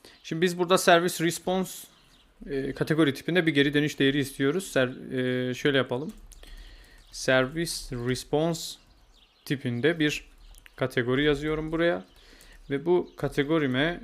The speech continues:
şuraya bir result deyip bunu newliyorum arkadaşlar. Service response kategori deyip.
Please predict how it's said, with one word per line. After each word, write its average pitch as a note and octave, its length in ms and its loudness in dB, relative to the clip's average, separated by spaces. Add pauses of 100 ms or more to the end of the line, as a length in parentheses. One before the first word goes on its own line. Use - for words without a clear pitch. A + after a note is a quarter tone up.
şuraya B2+ 500 -2
bir B2 240 -6 (280)
result B2+ 640 0 (240)
deyip D3 240 -2 (140)
bunu D#3 340 -4
newliyorum C3+ 500 0
arkadaşlar. A#2 680 -8 (680)
Service C3 600 -2
response E3+ 540 -4
kategori B2 500 -2
deyip. D#3+ 200 -4